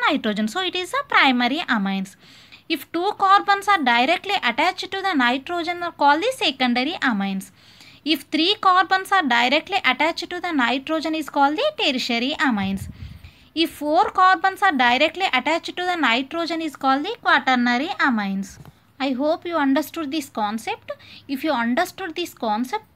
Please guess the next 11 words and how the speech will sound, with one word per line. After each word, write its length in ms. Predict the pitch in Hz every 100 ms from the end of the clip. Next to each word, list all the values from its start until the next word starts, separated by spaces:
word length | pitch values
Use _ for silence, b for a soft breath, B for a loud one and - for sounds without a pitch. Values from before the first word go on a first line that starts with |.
| -
please 360 | 285 311 440
solve 480 | - - 269 269 302
the 100 | 359
followings 760 | 349 - 202 196 196 196 190 - b b b b b _
by 100 | 220
using 460 | 294 285 302 302 392 277 - b b - -
any 240 | 269 330
one 220 | 359 359
of 180 | 392 311
those 320 | 269 277 330
concepts. 920 | - - 233 202 - 202 - - -